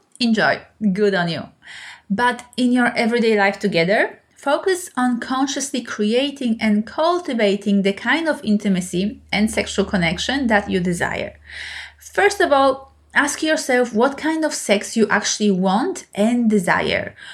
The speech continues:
What does great sex mean to you? What does it look like? What exactly happens? How often is it? Et cetera.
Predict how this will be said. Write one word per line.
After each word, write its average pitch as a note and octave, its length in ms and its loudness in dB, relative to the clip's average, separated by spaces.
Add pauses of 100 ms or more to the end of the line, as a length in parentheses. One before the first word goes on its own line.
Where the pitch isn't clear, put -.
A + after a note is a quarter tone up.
(240)
What D4 380 0
does G4 200 0
great B3 380 -4
sex A3+ 420 -2
mean G#3+ 440 2
to G#3 140 -2
you? E3 300 -2 (560)
What G3 200 0
does G#3 120 2
it A#3+ 140 0
look F4 180 -2
like? - 300 -4 (160)
What A3 480 0 (100)
exactly A#3 380 0
happens? E4 640 -2
How B3+ 380 0
often C#4 380 0
is F#3+ 200 0
it? - 340 -2
Et - 140 -4
cetera. - 480 -2